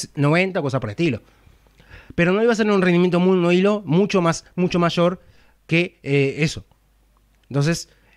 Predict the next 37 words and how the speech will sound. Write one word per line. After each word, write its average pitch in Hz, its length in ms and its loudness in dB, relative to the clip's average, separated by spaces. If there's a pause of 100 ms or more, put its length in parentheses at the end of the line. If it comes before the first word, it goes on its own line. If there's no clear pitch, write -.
(140)
el 151 100 -8
rendimiento 185 340 0
mononúcleo 196 600 0
de 147 260 2
un 165 760 0
i 165 100 -4
cinco 196 640 0
con 151 140 -2
un 160 80 0
i 151 60 0
siete 185 440 -2
no 180 80 2
había 165 160 2
mucha 156 180 -2
diferencia. 147 460 -2
Y 160 80 -2
la 160 100 0
cantidad 175 300 0
de 196 80 2
hilos 220 220 0
que, 147 200 -6 (500)
la 151 120 -4
cantidad, 185 420 2
la 143 180 0
cantidad 156 340 2
de 185 80 2
hilos 185 140 0
que 170 80 -4
reconoce 160 460 -4
la 127 140 -2
api 147 160 -4
gráfica, 160 320 -4
en 127 60 -6
este 143 120 -4
caso, 143 240 -2
que 131 80 0
es - 140 -8